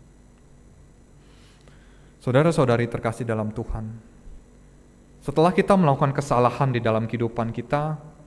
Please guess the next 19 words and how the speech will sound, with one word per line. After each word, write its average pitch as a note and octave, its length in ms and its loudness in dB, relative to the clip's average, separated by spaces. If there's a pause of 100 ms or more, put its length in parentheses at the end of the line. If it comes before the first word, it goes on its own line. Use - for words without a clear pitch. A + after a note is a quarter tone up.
(480)
seringkali D#3 640 2
Tuhan D#3+ 320 -2
itu D#3+ 160 -2
tidak A#2 320 -2
langsung B2 320 -4
menghakimi A2+ 400 -4
kita. A2 240 -10 (1120)
Kita A2+ 160 -2
melakukan A#2 240 0
sebuah B2+ 240 0
kesalahan, C#3 480 2
kekeliruan, C#3+ 560 4
kita D3 160 2
melakukan C3 320 2
dosa, E3 400 2 (720)
Tuhan E3 240 0
itu E3 160 -2
tidak C3+ 320 -4
langsung B2 480 -6